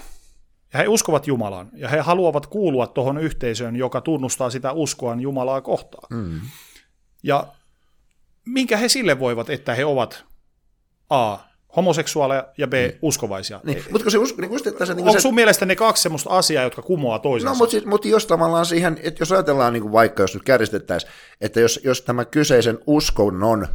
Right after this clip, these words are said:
Speaker 2: dogmeihin kuuluu se, että sun sy-, y-, asia, joka on yksi aika syvä, syvä osa sua, eli sun seksuaalisuus, sun seksuaalinen suuntautuminen, sun, se, että minkä, minkälaisesta ihmisestä sä viehätyt, ketä sä rakastat, se on väärin.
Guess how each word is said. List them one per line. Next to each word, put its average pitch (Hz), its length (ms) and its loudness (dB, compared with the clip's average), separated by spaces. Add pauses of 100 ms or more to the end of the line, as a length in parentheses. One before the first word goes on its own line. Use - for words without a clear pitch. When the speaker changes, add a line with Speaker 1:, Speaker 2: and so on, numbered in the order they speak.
(320)
Speaker 2:
dogmeihin 104 560 4
kuuluu 107 440 6
se, 95 360 -2 (120)
että 87 280 0 (320)
sun 120 320 0 (1000)
sy-, - 220 0
y-, 139 240 0
asia, 135 300 6
joka 104 220 4
on 110 120 4
yksi 123 200 -2
aika 104 180 0
syvä, 123 380 4
syvä 127 300 4
osa 131 300 8
sua, 95 220 2
eli 90 100 0
sun 101 120 -4
seksuaalisuus, 82 720 2 (280)
sun - 140 -8
seksuaalinen 123 360 2
suuntautuminen, 90 640 2
sun, 101 140 -2 (440)
se, 120 120 4
että 110 160 2
minkä, 113 300 2
minkälaisesta 107 600 0
ihmisestä 107 420 0
sä 85 60 -4
viehätyt, 104 420 4
ketä 120 200 4
sä 110 100 4
rakastat, 110 520 2 (180)
se - 120 6
on 117 100 8
väärin. 110 460 8